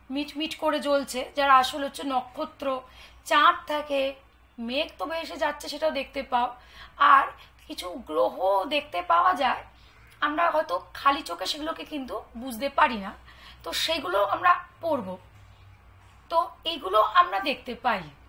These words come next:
তো আমরা এই আকাশ কোনটাকে বলছি? যে আমাদের মাথার উপর যে একটা পুরো মহাশূন্য, বিশাল একটা ফাঁকা,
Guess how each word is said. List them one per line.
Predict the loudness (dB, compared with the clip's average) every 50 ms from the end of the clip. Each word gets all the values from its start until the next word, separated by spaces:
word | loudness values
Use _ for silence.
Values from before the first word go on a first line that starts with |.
| -20 -20 -20 -20 -20 -20 -20 -12 -2
তো | 0 2 2 2 0 -8 -18 2 2
আমরা | 2 2 6 6 6
এই | 6 4 -4 -4 6
আকাশ | 6 6 6 6 4 6 6 6 6 6 2 -4 -6 -8
কোনটাকে | -6 -2 -2 0 0 2 0 -2 0 -2 -4
বলছি? | -4 -2 -4 -4 -6 -8 -10 -12 -12 -16 -18 -20 -20 -20 -20 -20 -20 -20 -12
যে | -4 -2 -2 0 4
আমাদের | 4 4 4 4 0 0 0 0 0 0
মাথার | 2 4 6 6 6 4 4 4 6 8 8 8 6
উপর | 2 -2 0 0 2 2 0 -2 -6 -14 -20 -20 -20 -20 -20 -20 -20 -14
যে | -6 -4 -2
একটা | 2 4 4 4 4 2 2 2 2
পুরো | 2 0 -8 -2 0 0 0
মহাশূন্য, | 0 0 -2 -2 0 2 2 2 2 0 -6 -8 -8 -8 -6 -6 -6
বিশাল | -6 -6 -6 -4 -2 -2 0 4 6 10 10 10 8 8
একটা | 2 0 -2 -4 -2 -2 -2
ফাঁকা, | -2 -2 -4 -6 2 6 8 8 8 6 4